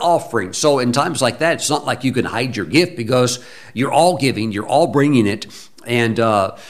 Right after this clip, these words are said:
you know, you just have to balance it by the Holy Spirit. Verse two, "Therefore, when you do a charitable deed, do not sound the trumpet before you as the hypocrites do in the synagogues and in the streets, that they may have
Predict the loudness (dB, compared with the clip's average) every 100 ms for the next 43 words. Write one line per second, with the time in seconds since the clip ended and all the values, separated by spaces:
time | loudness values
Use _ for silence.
0 | -6 0 2 2 -2 -4 -2 -2 -2 -4
1 | -2 -2 -2 -4 -2 -2 0 2 2 0
2 | -4 -12 -20 -12 -2 0 2 2 2 0
3 | -4 -4 -2 2 2 2 -4 -16 -20 -20
4 | -2 0 0 2 2 4 2 2 2 2
5 | 0 -4 -20 -4 2 4 6 6 4 2
6 | 0 2 2 2 -2 -4 2 4 4 4
7 | 0 -6 0 4 4 2 -2 -2 -2 -2
8 | -2 -2 -2 -6 -4 0 2 2 2 0
9 | -2 2 2 0 -4 -4 0 4 4 4
10 | 2 0 0 2 2 2 0 -8 -12 -20
11 | -4 0 2 2 0 -2 -2 -2 0 2
12 | 0 -6 -14 -6 0 0 0 -4 -6 -2
13 | -2 0 0 0 -4